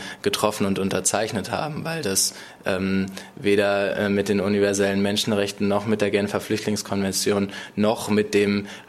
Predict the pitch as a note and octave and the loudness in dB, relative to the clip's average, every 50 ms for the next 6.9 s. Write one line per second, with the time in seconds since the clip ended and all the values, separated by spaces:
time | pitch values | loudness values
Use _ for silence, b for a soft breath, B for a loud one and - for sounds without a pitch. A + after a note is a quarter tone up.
0 | - G2+ G2+ A#2+ B2+ - - - - - A2 G#2 G2+ G2+ G2+ G2+ G2+ G2 - - | -4 0 0 0 2 0 -2 -2 0 0 2 2 2 2 2 2 2 2 2 2
1 | G#2 G2+ G2 G2 G2 G2 G2 G2+ A2 A#2 A2+ G#2 G2+ G2 - - - - G2+ G2 | 2 4 4 2 2 0 0 2 2 2 2 0 0 -2 -2 -4 -4 -2 0 2
2 | G2 G2 G2 F#2+ - - E2 G2 F#2+ - - F#2 F#2 - - G2 F#2+ F2+ F#2 G#2+ | 2 2 2 2 2 2 2 2 2 2 2 0 0 0 -2 -2 -2 0 2 2
3 | A#2 A#2 A2 G2+ F#2+ F#2 - - F#2+ G2 G2 F#2+ - - G2 G2 G2 G2 G2+ G2 | 4 4 4 2 2 0 0 0 0 0 0 0 0 -2 0 0 0 0 0 -2
4 | - - - A2+ A#2 A2 G#2 F#2 - - E2 F#2 F2+ F#2+ F#2+ F#2+ E2 - G#2 G2+ | -2 0 0 0 2 2 2 0 -2 -4 -6 -4 -4 -2 -2 -2 2 4 4 4
5 | G2+ G2 - - - G2 - - - E2+ - - G2 G2+ - F#2+ F#2 F#2 F#2 F#2 | 4 2 0 -2 -2 -2 -2 -2 -2 -2 -4 -4 -6 -8 -4 -2 0 0 0 -2
6 | F#2+ F#2 - - F#2+ F#2+ - F#2+ F#2+ G2 - D3+ D#3 - - - - | -4 -8 -4 -4 -4 -2 -2 -4 -4 -6 -6 -8 -8 -8 -6 -6 -6